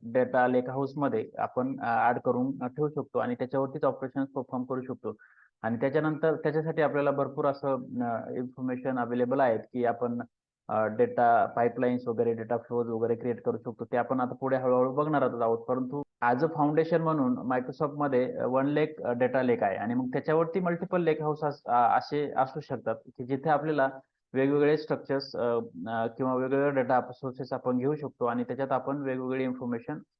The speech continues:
अ, फिल अप करू शकतो, अ, ऑपरेशन्स परफॉर्म करू शकतो, प्रोसेसिंग वगैरे करू शकतो, बऱ्याच गोष्टी करू शकतो, ते आता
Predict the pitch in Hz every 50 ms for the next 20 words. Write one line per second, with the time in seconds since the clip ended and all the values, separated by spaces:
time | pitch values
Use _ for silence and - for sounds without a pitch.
0 | _ _ _ _ - 113 113 113 113 113 110 110 - - _ _ _ _ - 147
1 | 139 151 147 - - 160 151 147 - 156 151 - - 156 151 151 151 143 - -
2 | - 120 120 120 - - 143 139 151 151 143 - - 143 131 147 143 143 139 143
3 | 135 135 131 135 135 - 139 131 123 139 135 127 - 139 - - 139 127 123 123
4 | 123 123 123 123 120 123 - - - - 135 131 131 143 156 165 165 160 160 151
5 | 160 - 165 - 156 147 139 - 139 131 - 135 127 127 139 131 127 139 135 135